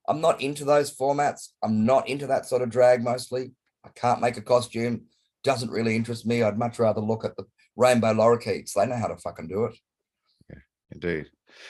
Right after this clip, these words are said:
Speaker 2: Well, at
Speaker 1: Mm.
Speaker 2: home, a-, a-, as far as, uh, the, the mainstream, of course, we've,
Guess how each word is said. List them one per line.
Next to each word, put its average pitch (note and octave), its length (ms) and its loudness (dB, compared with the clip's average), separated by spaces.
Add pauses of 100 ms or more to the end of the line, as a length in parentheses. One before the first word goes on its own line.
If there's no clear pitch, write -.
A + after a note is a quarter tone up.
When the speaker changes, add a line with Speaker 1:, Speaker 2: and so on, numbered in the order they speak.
(160)
Speaker 2:
Well, E3 120 8
at D#3+ 80 6
Speaker 1:
Mm. F#3 220 6
Speaker 2:
home, G#2 380 2
a-, C3 240 0
a-, B2 160 2
as A#2+ 180 0
far G#2 280 4
as, F2+ 180 -2
uh, F2 100 2
the, F#2+ 180 -2
the F#2 160 -2
mainstream, G2 720 -2
of G#2 120 -4
course, C#3 240 0
we've, A2+ 160 0